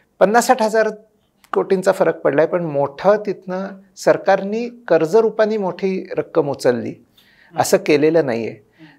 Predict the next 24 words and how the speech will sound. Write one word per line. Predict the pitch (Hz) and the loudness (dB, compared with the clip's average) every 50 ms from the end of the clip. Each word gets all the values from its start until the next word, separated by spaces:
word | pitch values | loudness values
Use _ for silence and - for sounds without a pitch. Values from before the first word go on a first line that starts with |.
| _ | _
अ, | 156 139 131 131 131 | -6 -4 -4 -4 -2
त्यामुळे | - 156 143 151 160 165 | 0 0 0 0 0 -2
कालच्या | 165 - 139 131 131 - - - 170 160 165 165 147 | 0 2 0 0 0 -4 -8 -4 -2 0 0 2 0
अर्थसंकल्पानंतर | 143 156 - - 147 165 151 147 156 151 147 160 156 156 160 151 151 165 160 156 | -2 -4 -4 -8 -6 -6 -6 -6 -6 -6 -4 -4 -4 -4 -6 -8 -6 -6 -6 -6
सुद्धा | - - 151 147 156 | -4 -4 -2 -2 0
बघितलं | 139 139 143 151 143 - 165 - - | 0 0 -2 -2 -4 -4 -6 -4 -2
तर | 190 202 - - - _ _ _ _ _ _ _ _ _ _ _ | -4 -4 -4 -8 -18 _ _ _ _ _ _ _ _ _ _ _
व्याजदर | - 139 143 139 139 151 147 156 156 190 208 214 | -4 2 4 6 6 4 2 -4 -2 0 0 0
स्थिर | 202 - - - 190 180 180 190 | 0 -4 -6 -2 -2 0 2 2
राहिलेले | 180 170 165 156 147 147 143 147 | 0 2 0 0 0 -2 -4 -4
आहेत. | 147 143 - _ _ _ _ _ _ _ _ _ _ | -6 -8 -8 _ _ _ _ _ _ _ _ _ _
अ, | - 127 127 120 120 120 - - - _ _ _ _ _ 135 | -8 -6 -4 -2 -2 -4 -6 -8 -14 _ _ _ _ _ -2
जे | 147 | -2
कर्जरोख्यांचे, | 147 151 160 135 131 147 160 160 160 - - 165 156 156 156 - 165 160 160 156 156 - - _ _ _ _ _ - | 0 2 2 2 4 4 2 2 2 -2 -4 -6 -6 -6 -8 -4 -2 -2 -2 -2 -4 -8 -20 _ _ _ _ _ -6
अ, | 143 131 127 131 123 127 | -4 -4 -2 -2 -4 -4
उलाढाल | 131 143 143 151 156 151 156 147 147 | -2 2 4 4 6 4 2 0 0
होते | 143 143 147 139 | -2 -4 -4 -8
तिथे, | - - - 156 175 214 - - _ _ - _ _ _ - - | -8 -8 -8 -8 -8 -8 -10 -20 _ _ -20 _ _ _ -8 -4
अ, | 127 | -2
व्याजदर | 127 131 127 131 131 135 151 165 165 | 0 2 2 2 2 2 -2 -2 -2
कुठे | - 170 - 165 | -2 -4 -4 0
वाढताना | 147 127 113 107 - - 143 143 151 151 147 - - - _ _ - | 2 2 2 2 0 -2 -2 -2 -2 -4 -6 -8 -10 -16 _ _ -12
दिसलेले | 127 - - 135 131 123 127 113 | -10 -8 -4 -4 -2 0 0 0
नाहीत. | 113 101 101 | 0 -2 -8